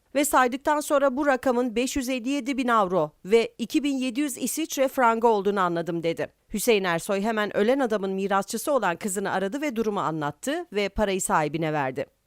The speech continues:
Gurbetçinin bulup sahibine verdiği beş yüz elli yedi bin avro bu zamana kadar Avrupa'da bulunup iade edilen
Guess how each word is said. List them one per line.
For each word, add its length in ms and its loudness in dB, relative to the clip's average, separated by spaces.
Gurbetçinin 600 2
bulup 220 -4
sahibine 560 2
verdiği 360 -2
beş 200 0
yüz 120 -4
elli 200 2
yedi 260 -2
bin 100 -2
avro 520 0
bu 100 -2
zamana 380 0
kadar 380 0
Avrupa'da 520 2
bulunup 320 -4
iade 420 0
edilen 380 -4